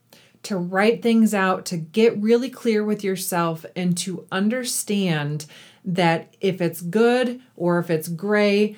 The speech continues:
or if it's bad, anywhere in between all of those things, and we're,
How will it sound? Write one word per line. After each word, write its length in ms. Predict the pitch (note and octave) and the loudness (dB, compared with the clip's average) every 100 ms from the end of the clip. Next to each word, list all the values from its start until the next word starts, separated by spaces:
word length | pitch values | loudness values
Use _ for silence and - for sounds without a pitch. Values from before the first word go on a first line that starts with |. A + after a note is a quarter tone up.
| - | -12
or 260 | - E3+ E3+ | -2 0 2
if 100 | D#3+ | 0
it's 120 | D#3 | -4
bad, 560 | D3+ G3+ F#3 D3+ D#3 D#3 | -2 0 2 2 0 -2
anywhere 480 | A3+ B3 C4+ A#3 A3 | 0 0 2 2 2
in 80 | G3+ | 2
between 440 | F3+ - A3+ G3+ | 0 -2 0 2
all 200 | F#3+ F#3 | 2 0
of 100 | A#3 | -2
those 260 | G#3 F#3+ F3+ | -2 -4 -4
things, 720 | - A#3 A#3 E3 D3+ D#3 - _ | -4 -2 0 0 -2 -6 -10 _
and 240 | G3+ F#3+ F3 | -2 0 0
we're, 300 | G3 A3+ | -2 -2